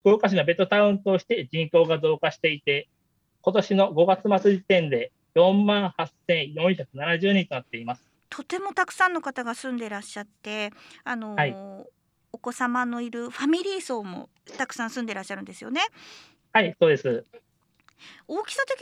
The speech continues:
Speaker 2: には町はどれぐらいなんでしょうか？
Speaker 1: 町の広さは南北で五点五キロ、東西で四点九キロとなっておりまして、広さは十四点一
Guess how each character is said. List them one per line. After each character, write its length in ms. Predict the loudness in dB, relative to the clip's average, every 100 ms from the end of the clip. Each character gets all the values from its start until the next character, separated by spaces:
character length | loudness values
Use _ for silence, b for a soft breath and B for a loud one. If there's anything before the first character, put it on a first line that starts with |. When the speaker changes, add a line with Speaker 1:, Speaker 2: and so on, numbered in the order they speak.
| -2
Speaker 2:
に 40 | -2
は 40 |
町 300 | -2 -4 -4
は 100 | -6
ど 140 | -4
れ 100 | -6
ぐ 100 | -6
ら 140 | -8 -8
い 60 |
な 120 | -12 -14
ん 40 |
で 80 | -16
し 80 | -20
ょ 60 |
う 20 | -16
か？ 160 | -18 b b -4
Speaker 1:
町 220 | 0 2
の 100 | 2
広 240 | 2 4
さ 120 | 4
は 280 | 4 4 0 _ _
南 220 | 4 6 4 2
北 100 | 2
で 260 | 2 2 4
五 200 | 6 6
点 240 | 4 0 2
五 140 | -2
キ 140 | 2
ロ、 200 | 0 0 -8 _ _ 4
東 240 | 4 6
西 220 | 4 4
で 180 | 2 -6 _
四 200 | 2 2
点 300 | 0 -2 0
九 200 | 0 2
キ 80 | 0
ロ 100 | -4
と 60 | -4
な 120 | -8
っ 60 | -6
て 120 | -4
お 60 |
り 100 | -4
ま 120 | -4 -8
し 100 | -8
て、 220 | -12 -12 _ _ _ _ 0
広 200 | 2 4
さ 120 | 4
は 200 | 4 -2 _
十 120 | 2
四 260 | 4 2 2
点 200 | -2 -6
一 100 | -14